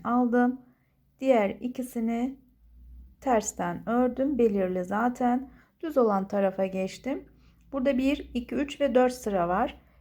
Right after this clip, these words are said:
İpimi önüme aldım. Şu şekilde ön tarafa, düz tarafa aldım. Ve en alttaki dördüncü sıradan ipimi çekerek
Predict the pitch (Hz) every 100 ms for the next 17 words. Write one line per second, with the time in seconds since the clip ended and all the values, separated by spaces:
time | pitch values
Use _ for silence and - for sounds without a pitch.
0 | - 269 269 240 214 226 240 202 185 214
1 | 254 240 202 214 254 - 240 - 202 208
2 | 185 175 214 220 214 208 196 190 190 180
3 | 220 - 214 190 180 170 175 175 185 247
4 | - - _ - _ - 262 294 277 233
5 | 233 208 208 196 247 240 214 196 202 -
6 | 247 208 196 202 269 - - - _ -
7 | - - - - _ - - - _ -
8 | - - _ _ 339 285 240 214 214 -
9 | 285 285 226 247 349